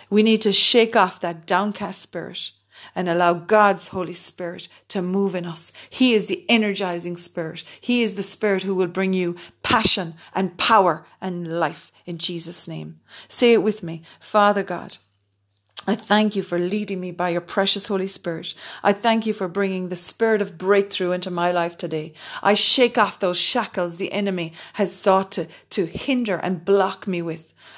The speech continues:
I ask you to forgive me, Lord, for not prioritizing you.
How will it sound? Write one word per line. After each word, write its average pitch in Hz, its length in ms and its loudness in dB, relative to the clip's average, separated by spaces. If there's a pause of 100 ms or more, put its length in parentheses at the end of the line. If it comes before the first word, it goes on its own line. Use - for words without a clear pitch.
I 214 140 6
ask 226 280 -2
you 226 60 -2
to 202 80 -6
forgive 196 480 -4
me, 185 120 -2
Lord, 170 320 -10 (220)
for - 160 -2
not 190 300 2
prioritizing 196 920 2
you. 165 220 -12